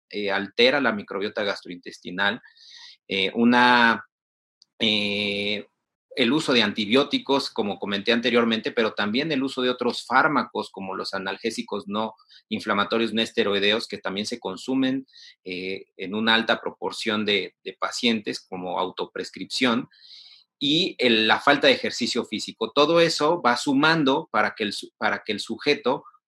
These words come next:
vaya perdiendo esta diversidad de, en, en las bacterias, en el tracto gastrointestinal, y por lo tanto tenga las consecuencias, que son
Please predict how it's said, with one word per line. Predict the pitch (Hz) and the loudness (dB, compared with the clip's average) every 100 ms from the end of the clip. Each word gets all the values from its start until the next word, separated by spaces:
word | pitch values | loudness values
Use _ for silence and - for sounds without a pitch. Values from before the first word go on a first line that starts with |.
| _ | _
vaya | - 127 147 - | 0 2 2 2
perdiendo | 117 113 113 139 151 | 2 2 0 0 -2
esta | - 123 | -6 -6
diversidad | 107 98 95 101 101 | -4 -4 -4 -2 -2
de, | 104 104 101 | 0 -2 -4
en, | - 95 90 | -10 -10 -12
en | - 92 | -12 -10
las | 90 | -6
bacterias, | - 95 - 113 113 104 | -6 -6 0 0 0 -2
en | - | -8
el | 92 - | -12 -10
tracto | - - 98 107 | -10 -8 -8 -6
gastrointestinal, | 90 - 92 87 - - 101 104 113 - - - _ - | -8 -8 -12 -10 -12 -8 -2 0 0 -4 -16 -20 _ -6
y | 120 | 0
por | - 113 | 4 4
lo | 113 - | 4 4
tanto | 127 127 123 | 4 4 0
tenga | - 101 101 | -2 0 0
las | 101 - | 0 -2
consecuencias, | - 233 - 220 220 202 | -4 -4 -6 -6 -6 -12
que | - - | -8 -2
son | 131 131 | 2 2